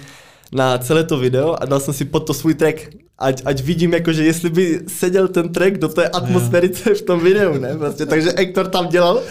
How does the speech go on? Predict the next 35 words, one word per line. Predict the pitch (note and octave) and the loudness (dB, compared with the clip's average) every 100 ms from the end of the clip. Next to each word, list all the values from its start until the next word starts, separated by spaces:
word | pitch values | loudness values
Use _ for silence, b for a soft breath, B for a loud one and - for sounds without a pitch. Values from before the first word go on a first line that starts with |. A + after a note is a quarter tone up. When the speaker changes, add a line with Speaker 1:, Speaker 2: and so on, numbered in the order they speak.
| B B | B B
Speaker 1:
a | - | -2
seděl | E3+ F3+ F#3 | 0 2 2
jsem | F#3+ F3+ | 0 0
tam | D#3+ | 2
já, | E3+ E3+ | 4 4
já | D#3+ | 2
jsem | E3 D#3+ | 0 -2
odpadal | F3 - F3+ F3 | -2 0 2 2
na | E3 | 2
smích, | F3 C3 B2+ | 0 -2 -2
hoši, | B2+ B2+ | -2 0
já | C#3+ | -2
jsem | D3+ | -2
se | D3+ D3+ | -2 -2
smál | - D#3 D#3 | 2 2 2
jak | D3 | 0
malé | D3+ D3 | 0 0
děcko. | D3+ D#3 - - | -2 -4 -12 -12
A | B2 A#2 A#2+ B2 B B B - | -8 -6 -8 -14 B B B -6
říkám, | C3+ C3+ C3+ B2+ B2+ - | -4 -2 -2 -4 -10 -18
ty | - D3+ | -12 -8
vole, | D#3 E3+ | -4 -4
ale | E3+ D#3+ | -2 0
mně | D#3+ | 0
to | F3 | -2
prostě | F3 D#3+ C#3+ | -4 -4 -2
nesedí, | E3+ F3 C#3 G#2+ G2+ | -2 -4 -6 -6 -8
ty | G#2 A#2 | -10 -8
tracky | A#2 A#2 A#2+ | -8 -8 -8
do | A#2+ | -6
té | - | -8
atmosféry, | A2+ A#2 B2 B2 B2 B2 | -10 -8 -10 -6 -6 -6
co | A#2+ | -8
tam | - A#2+ | -8 -8
jsou. | - A#2+ | -4 -4